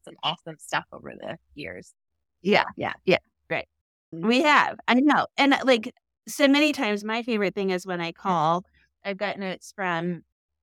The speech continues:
Speaker 2: our last call like this upstairs in my bedroom right now. Where, like, I just have a thousand things. Like, I, I was gonna make another class, another
Speaker 1: Yeah.
Speaker 2: course. And I was like, "I'm not feeling it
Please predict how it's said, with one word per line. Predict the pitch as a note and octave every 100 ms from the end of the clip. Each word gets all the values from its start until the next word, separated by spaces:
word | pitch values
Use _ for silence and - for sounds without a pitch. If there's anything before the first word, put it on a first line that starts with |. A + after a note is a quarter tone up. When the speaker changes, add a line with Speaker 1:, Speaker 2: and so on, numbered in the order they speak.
| _
Speaker 2:
our | G3
last | F#3+ F3 F3+ -
call | F3+ E3
like | E3 F3
this | F3 E3 - _ _
upstairs | F#3 - F#3+ F#3+ G3
in |
my | F3 E3+
bedroom | F3 E3+ E3+ E3 -
right | E3 -
now. | D#3+ C#3+ G#2+ - _ _ _ _ _
Where, | A3+ A#3+
like, | G#3+ F#3 F3 - _
I | G3+ A#3
just | C#4+ -
have | D4+ C4+
a | -
thousand | G#3+ F3+ G3 G3+ F#3+ F#3
things. | D#3+ - -
Like, | F3 F3
I, | E3+ E3+ - -
I | A#3
was | A#3
gonna | A3+ G#3
make | F#3 E3+
another | E3+ D#3+ D#3+
class, | - D3+ F3 - - - _ -
another | F#3 E3
Speaker 1:
Yeah. |
Speaker 2:
course. | D#3+ - D3+ F#3 - -
And | F#3 F#3 F3 F3+ -
I | F#3+ F#3+ F#3 E3+
was | G3 F3+
like, | F#3 E3+ -
"I'm | G3
not | A3 A3
feeling | - F3+ D#3+ A#2+
it | F#2+